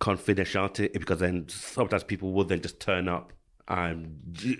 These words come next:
Speaker 2: just because I'm, I'm, I fucked
Speaker 1: It
Speaker 2: this
Speaker 1: was
Speaker 2: stuff to here.
Speaker 1: known.
Speaker 2: It was then
Speaker 1: Right.
Speaker 2: known, and I'm like, "Actually, this is no longer tenable to have this kind of a space."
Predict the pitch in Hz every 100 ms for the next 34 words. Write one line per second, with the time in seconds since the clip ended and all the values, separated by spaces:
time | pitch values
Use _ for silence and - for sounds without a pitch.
0 | 110 120 - - 101 107 92 90 87 85
1 | 90 90 87 - 107 - 107 90 101 104
2 | 110 104 92 87 85 80 101 90 90 87
3 | 98 92 87 82 - - - - 92 87
4 | 85 - 92 - 87 85 85 87 85 -
5 | - _ _ - _ _ _ _ - 87
6 | 90 87 82 - 90 80 82 80 - 82
7 | 87 82 82 82 - 82 76 - - -
8 | 85 85 - -